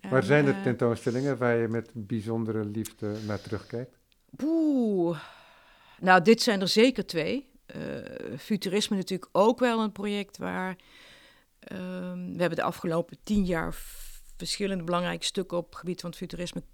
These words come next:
Speaker 2: kunnen verwerven. Dus ook daarvoor gold, eh, ja, als er één museum is om zo'n tentoonstelling te maken, dan is het toch ook hier.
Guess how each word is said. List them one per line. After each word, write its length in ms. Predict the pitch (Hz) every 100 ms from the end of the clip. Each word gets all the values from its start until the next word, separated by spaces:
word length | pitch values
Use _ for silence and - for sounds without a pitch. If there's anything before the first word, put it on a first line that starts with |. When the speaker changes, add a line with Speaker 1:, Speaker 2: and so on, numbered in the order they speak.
| - -
Speaker 2:
kunnen 280 | 226 208
verwerven. 600 | - 175 156 180 208 294 320 - - - - -
Dus 300 | 175 180 185
ook 360 | 190 160 160 147
daarvoor 520 | 170 208 233 214 175
gold, 560 | - 180 175 180 - -
eh, 140 | 185 180 175 170 185
ja, 260 | 190 -
als 300 | - - 165 -
er 140 | 139 - _ _ _ _ -
één 200 | 190 208
museum 380 | 180 165 165
is 180 | 165 170
om 140 | - 165
zo'n 360 | 165 160 160
tentoonstelling 520 | - 165 196 214 180
te 60 | 160
maken, 240 | 165 156 165
dan 160 | 165
is 160 | 170 -
het 280 | - - - _
toch 200 | - 196
ook 220 | - 196
hier. 340 | 185 180 208